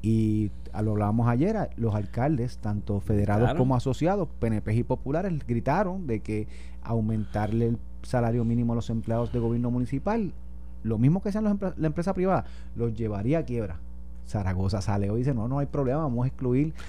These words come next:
Speaker 1: a los,
Speaker 2: Sí.
Speaker 1: a los empleados, a
Speaker 2: Eso
Speaker 1: los,
Speaker 2: está incluido,
Speaker 1: a
Speaker 2: empleados
Speaker 1: los
Speaker 2: municipios y de
Speaker 1: empleados
Speaker 2: la
Speaker 1: municipales.
Speaker 2: agencia.
Speaker 1: Vamos a excluirlos del aumento del salario mínimo". O sea que el salario mínimo es bueno pa' uno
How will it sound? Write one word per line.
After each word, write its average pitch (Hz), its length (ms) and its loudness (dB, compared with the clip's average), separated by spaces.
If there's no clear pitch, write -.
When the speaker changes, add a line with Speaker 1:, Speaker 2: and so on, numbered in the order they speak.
Speaker 1:
a 123 160 4
los, 78 160 4
Speaker 2:
Sí. 80 120 -4
Speaker 1:
a 113 120 2
los 117 160 2
empleados, 117 680 2
a - 80 -2
Speaker 2:
Eso 123 80 2
Speaker 1:
los, - 40 2
Speaker 2:
está 107 140 2
incluido, 101 300 6
Speaker 1:
a - 20 4
Speaker 2:
empleados 90 260 2
Speaker 1:
los 123 80 2
Speaker 2:
municipios 123 320 2
y 110 60 4
de 101 60 4
Speaker 1:
empleados 95 260 4
Speaker 2:
la 107 60 2
Speaker 1:
municipales. 131 280 0
Speaker 2:
agencia. - 400 -8
Speaker 1:
Vamos 170 460 -2
a 156 100 2
excluirlos 170 600 0
del 175 120 0
aumento 139 220 0
del 151 60 -6
salario 156 200 0
mínimo". 113 160 0
O 110 40 -4
sea 180 140 0
que 160 100 0
el 120 80 -2
salario 185 400 2
mínimo 208 500 0
es 180 200 2
bueno 233 260 6
pa' 156 120 4
uno 156 340 4